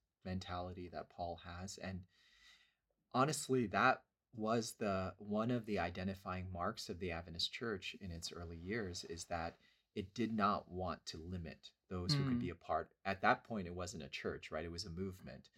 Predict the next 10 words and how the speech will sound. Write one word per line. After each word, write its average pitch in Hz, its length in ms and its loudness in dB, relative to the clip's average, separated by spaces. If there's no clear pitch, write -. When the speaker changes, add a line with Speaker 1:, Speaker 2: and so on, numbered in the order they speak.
Speaker 1:
a - 40 -6
part 98 280 4
of 87 100 -4
the 85 100 -2
Adventist 85 720 -4
or 87 320 -2
Advent 87 440 -6
movement, 92 720 -8
because, 101 720 0
um, 87 340 -2